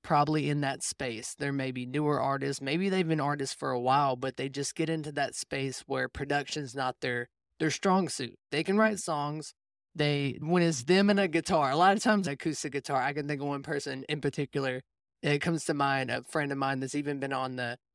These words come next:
the show, and she was mentioning how that's the pigeonhole for her is that she's got this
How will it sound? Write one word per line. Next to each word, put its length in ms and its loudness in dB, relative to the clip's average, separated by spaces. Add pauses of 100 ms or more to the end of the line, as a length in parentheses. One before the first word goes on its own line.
(100)
the 100 -2
show, 400 2
and 160 -2
she 160 -2
was 160 -2
mentioning 460 -4
how 220 -2
that's 300 -2
the 200 0
pigeonhole 500 2
for 180 -2
her 400 4
is 280 -2 (300)
that 240 2
she's 520 -4 (240)
got 300 4
this 360 0